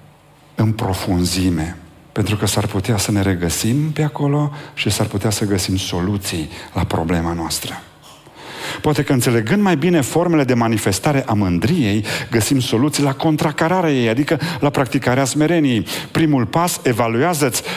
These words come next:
uh, cu seriozitate imaginea de sine, are de-a face cu gândirea ta. Înțelegând formele de manifestare a mândriei,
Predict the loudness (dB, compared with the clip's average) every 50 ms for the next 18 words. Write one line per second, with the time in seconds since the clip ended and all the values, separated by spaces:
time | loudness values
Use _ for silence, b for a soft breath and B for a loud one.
0 | B B B B B B 2 2 4 2 2 0 -2 0 2 2 2 2 2 0
1 | 0 0 0 2 2 2 0 0 0 0 0 0 0 0 0 2 2 2 0 0
2 | 0 0 2 2 0 0 0 -2 -2 -2 -2 0 -2 -2 B B B B B B
3 | -4 -2 0 2 2 2 2 2 2 0 0 0 -2 -2 -2 -2 -6 -12 -18 -20
4 | -20 -20 -20 -20 _ _ B B B B B B B B B B B B B B
5 | B -20 _ _ 0 0 2 2 2 2 2 2 2 2 2 2 2 0 -2 0
6 | 0 2 4 4 2 4 2 2 2 2 0 0 2 2 2 2 2 2 2 2
7 | 2 2 2 2 2 2 0 0 -2